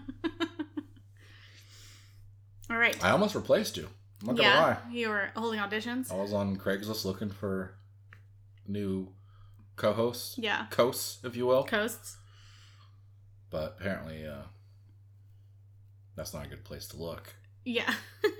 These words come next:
Speaker 1: Well, I found a lot of other things on there.
Speaker 2: Yeah.
Speaker 1: Okay. First up, we checked out Pam and Tommy. This came out on Hulu in February,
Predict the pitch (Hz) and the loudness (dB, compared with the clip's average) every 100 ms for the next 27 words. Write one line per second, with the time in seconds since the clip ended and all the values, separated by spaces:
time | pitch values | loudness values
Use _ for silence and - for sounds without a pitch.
0 | 370 - 320 285 - 254 - - - - | 2 2 0 -2 -4 -6 -8 -12 -20 -20
1 | - - - - - - 226 202 202 185 | -20 -20 -20 -20 -8 0 2 2 0 0
2 | 180 180 208 196 185 170 156 - - - | -2 -2 -4 -4 -10 -8 -8 -8 -14 -12
3 | - 82 - - - - - - - - | -10 -10 -10 -20 -20 -20 -20 -20 -12 -2
4 | 262 262 - - - - 294 294 302 302 | 2 4 2 -2 -10 4 4 6 4 2
5 | 240 285 311 - - - 285 269 254 - | 0 2 2 -2 -10 -2 -2 0 -2 -2
6 | 240 247 262 - 240 220 277 320 - 220 | 0 2 0 2 2 2 -2 -6 -10 -8
7 | 220 - 233 254 240 226 - 208 208 214 | -8 -8 -6 -4 0 0 2 0 0 -2
8 | 240 240 247 220 208 196 208 208 208 208 | 0 2 0 0 -6 -4 -4 -2 0 0
9 | 202 | -2